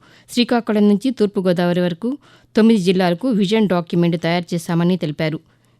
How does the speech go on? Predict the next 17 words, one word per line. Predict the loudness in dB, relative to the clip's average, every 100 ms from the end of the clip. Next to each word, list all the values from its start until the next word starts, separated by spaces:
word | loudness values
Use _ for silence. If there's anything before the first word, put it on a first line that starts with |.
| _
తిరుపతి | 0 0 -2
కేంద్రంగా | -2 -2 0 0 0 -2
రాయలసీమ, | -2 -2 -2 -2 -2 -2 -6 _ -2
అమరావతి | 0 2 0 -4
కేంద్రంగా | -2 0 0 0 -2 -4
ఆ |
ప్రాంతాన్ని | -4 -4 -4 -2 0 0
అభివృద్ధి | -2 -2 -2 -4
చేస్తున్నామని | -4 -2 -2 0 -2
చెప్పారు. | -6 -6 -8 -8 _ _ _ _ _ -6
ఇప్పటి | -2 0
వరకు | 0 -2 -4
పది | -2 0
లక్షల | -2 -4 -6
కోట్ల | -4 -4 -4 -4
రూపాయల | -2 -2 -4
పెట్టుబడులకు | -4 -6 -4 -4 -6 -4